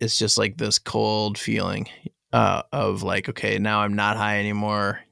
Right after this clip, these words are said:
and now I can't hide anymore. Now I can't run anymore." And I think I came into a place internally too, for me, of, I grew up in church,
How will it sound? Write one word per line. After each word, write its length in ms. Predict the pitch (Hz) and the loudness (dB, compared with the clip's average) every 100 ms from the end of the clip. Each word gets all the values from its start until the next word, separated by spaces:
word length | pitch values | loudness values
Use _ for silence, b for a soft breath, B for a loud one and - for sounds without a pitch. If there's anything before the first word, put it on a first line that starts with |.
| - - | -18 -2
and 300 | 110 107 104 | 0 2 2
now 200 | 104 101 | 4 2
I 80 | |
can't 320 | 98 - 110 - | 2 0 -2 0
hide 280 | 107 107 | 0 0
anymore. 600 | 101 104 104 104 104 101 - | 0 -2 -2 0 0 -2 -2
Now 120 | 107 | -2
I 60 | 98 | -2
can't 280 | - 107 | -2 -2
run 320 | 67 98 101 101 | 0 -2 -2 -2
anymore." 540 | 98 98 98 80 - B B B B B B B - | -2 -2 -2 -2 -6 B B B B B B B 4
And 600 | 123 127 120 113 104 - _ _ _ _ _ _ _ _ _ _ | 6 6 4 4 2 -2 _ _ _ _ _ _ _ _ _ _
I 80 | 123 | 2
think 260 | 113 120 117 | 4 2 2
I 80 | |
came 380 | 113 - 117 113 - | 0 0 0 0 -2
into 500 | 117 110 104 - 120 | -2 0 0 2 4
a 60 | 101 | 2
place 380 | - 110 104 107 | 2 0 2 2
internally 640 | 104 - 117 117 113 101 | 0 0 0 2 0 -2
too, 340 | - 123 117 | 0 2 2
for 160 | 110 - | 2 -2
me, 420 | 104 107 104 107 - _ _ | 0 0 -2 -4 -8 _ _
of, 640 | 110 107 104 101 101 - - _ - | 2 4 2 0 -4 -8 -14 _ -2
I 60 | |
grew 260 | 113 139 170 | 4 8 8
up 100 | 143 | 6
in 100 | 120 | 2
church, 560 | - 120 98 - - | 4 4 2 0 -2